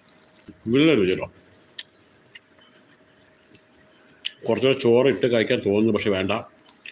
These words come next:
നമ്മൾ വയറ് നിറഞ്ഞിരിക്കും. നമ്മളെല്ലാം കഴിച്ചോടൊക്കെ നിൽക്കുന്നുണ്ടേ. അതായത് ചൂരയുടെ പീസുകളാണ്. വൈഫ് തോരൻ പീസ് വെച്ച് നോക്കാം. ഇതെല്ലാം ഇങ്ങോട്ട് മാറ്റി വയ്ക്കാം. നമ്മൾ,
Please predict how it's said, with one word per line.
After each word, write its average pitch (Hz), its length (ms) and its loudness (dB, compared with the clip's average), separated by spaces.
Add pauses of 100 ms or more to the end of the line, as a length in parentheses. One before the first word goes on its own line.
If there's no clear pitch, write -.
(500)
നമ്മൾ 104 260 -2
വയറ് 110 280 0
നിറഞ്ഞിരിക്കും. 101 400 -2
നമ്മളെല്ലാം 101 440 -2
കഴിച്ചോടൊക്കെ 110 460 -2
നിൽക്കുന്നുണ്ടേ. 95 340 -4 (1400)
അതായത് 131 280 2 (200)
ചൂരയുടെ 117 340 2
പീസുകളാണ്. 110 440 0 (1900)
വൈഫ് 117 340 0
തോരൻ 117 240 2
പീസ് - 140 0
വെച്ച് 95 180 0
നോക്കാം. 82 300 -2 (3500)
ഇതെല്ലാം 107 280 2
ഇങ്ങോട്ട് 101 260 -2
മാറ്റി 87 180 -4
വയ്ക്കാം. 87 200 -6
നമ്മൾ, 90 140 -6